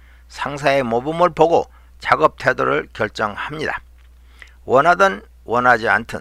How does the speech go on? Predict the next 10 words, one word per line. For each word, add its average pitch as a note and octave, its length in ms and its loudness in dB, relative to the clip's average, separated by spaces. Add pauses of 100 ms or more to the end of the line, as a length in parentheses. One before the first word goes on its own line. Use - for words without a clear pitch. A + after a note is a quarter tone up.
(160)
상사는 C#3 580 -4
직원의 B2+ 480 -4 (160)
롤모델이 D3 640 0
됩니다. F#2+ 380 -8 (500)
게으른 F3 420 2
상사 D#3+ 380 0
밑에서 B2+ 480 -6 (220)
일하는 B2 440 2
부하 A2+ 260 0
직원들로부터 G2+ 840 -6